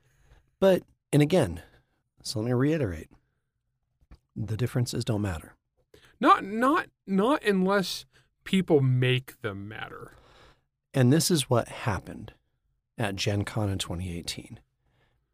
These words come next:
Speaker 1: is a couple people forced the differences to matter.
Speaker 2: Yeah, it got really, really weird, really,
Speaker 1: It was
Speaker 2: really annoying.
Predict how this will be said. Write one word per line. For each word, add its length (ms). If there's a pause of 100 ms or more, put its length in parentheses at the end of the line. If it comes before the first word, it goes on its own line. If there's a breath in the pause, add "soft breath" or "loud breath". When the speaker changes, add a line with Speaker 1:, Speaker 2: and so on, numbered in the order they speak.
(120)
Speaker 1:
is 600 (500)
a 40
couple 200
people 520 (500)
forced 600
the 60
differences 600
to 120
matter. 420 (800)
Speaker 2:
Yeah, 220
it 200
got 200
really, 540
really 420
weird, 580 (200)
really, 260
Speaker 1:
It 40
was 180
Speaker 2:
really 140
annoying. 440